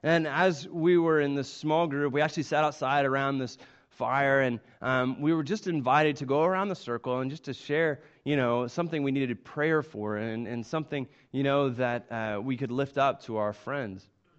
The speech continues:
And, you know, we went around the circle, and, and others started sharing, and then, um, there was this one girl who was in the circle and who was really quiet the whole time and actually got passed up. Uh, she said, you know, "Just, just come back to me, you know, I'll,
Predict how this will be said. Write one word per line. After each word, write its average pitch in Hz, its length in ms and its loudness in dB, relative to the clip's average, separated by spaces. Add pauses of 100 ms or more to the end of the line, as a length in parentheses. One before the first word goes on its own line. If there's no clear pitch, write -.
(1080)
And, 185 400 0
you 190 80 2
know, 165 160 2
we 170 120 2
went 190 160 2
around 180 380 2
the 170 60 -2
circle, 170 500 -2
and, 147 200 2
and 143 140 -2
others 160 220 0
started 156 260 -6
sharing, 147 500 -2
and 147 160 -2
then, 185 340 -4 (100)
um, 127 360 -4
there 156 180 0
was 143 140 -4
this 135 240 -12
one 175 280 -2
girl 135 340 -2
who 139 80 -4
was 135 120 -6
in 165 80 -6
the 190 80 -6
circle 131 420 -4
and 131 100 -4 (440)
who 160 60 -4
was 151 120 0
really 190 140 2
quiet 165 380 4
the 139 80 -4
whole 147 140 -4
time 160 340 0
and 151 60 0
actually 156 260 -4
got 139 200 -4
passed 143 340 -6
up. 165 240 0 (260)
Uh, 123 160 0
she 131 180 -8
said, 143 200 -2
you 143 80 0
know, 143 60 0
"Just, 139 260 -10
just 147 180 -10
come 160 160 -4
back 143 240 0
to 147 80 -8
me, 143 320 -2
you 135 60 -4
know, 135 120 -2
I'll, 127 220 -2